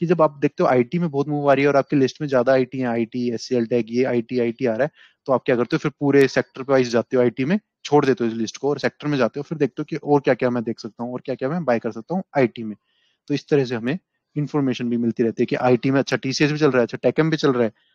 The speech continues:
अच्छा ये भी चल रहा है, वो भी चल रहा है, तो इसका मतलब मैं आईटी में ही जाके देख लेता हूँ, ठीक है।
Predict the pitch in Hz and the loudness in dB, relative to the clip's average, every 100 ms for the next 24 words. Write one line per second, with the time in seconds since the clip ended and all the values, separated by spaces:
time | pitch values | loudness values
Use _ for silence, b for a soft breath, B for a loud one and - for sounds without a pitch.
0 | _ _ _ 127 110 120 117 117 139 127 | _ _ _ -10 -4 -2 -2 -8 -4 -2
1 | 143 139 120 117 113 131 131 123 113 110 | 0 2 2 2 0 -2 -2 -2 -2 -2
2 | 113 - 120 113 - 120 147 147 113 104 | -6 -6 -6 -4 -2 -2 -2 -2 -2 -2
3 | 113 117 123 117 104 110 107 107 104 107 | -2 -2 -2 -4 -4 -6 -6 -10 -14 _
4 | _ _ _ _ _ _ _ _ _ _ | _ _ _ _ _ _ _ _ _ _
5 | _ _ _ _ _ _ - 151 | _ _ _ _ _ _ -20 -18